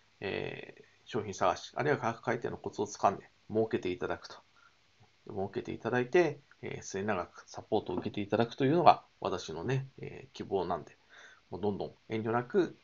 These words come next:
えー、サポートを使って質問してください。また、個別サポートじゃない会員さんね、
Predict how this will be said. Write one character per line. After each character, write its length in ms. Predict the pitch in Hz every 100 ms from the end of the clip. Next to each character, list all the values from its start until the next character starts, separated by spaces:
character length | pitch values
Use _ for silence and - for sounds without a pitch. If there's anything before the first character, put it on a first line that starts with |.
| -
え 60 |
ー、 20 | 107
サ 140 | -
ポ 160 | - 92
ー 60 | -
ト 80 |
を 40 | -
使 220 | - -
っ 80 | -
て 100 | 160
質 180 | - 113
問 120 | 92
し 60 |
て 80 | -
く 60 | -
だ 60 |
さ 140 | - -
い。 40 | _ _ _ _ _ - - _ _ _ _
ま 120 | 120
た、 180 | - - - _ _ -
個 80 | 120
別 180 | 113 -
サ 100 | -
ポ 120 | 110
ー 20 |
ト 100 | -
じ 80 | 92
ゃ 40 |
な 100 | 90
い 40 | 87
会 200 | 98 95
員 60 |
さ 140 | 92 -
ん 100 | 104
ね、 200 | 123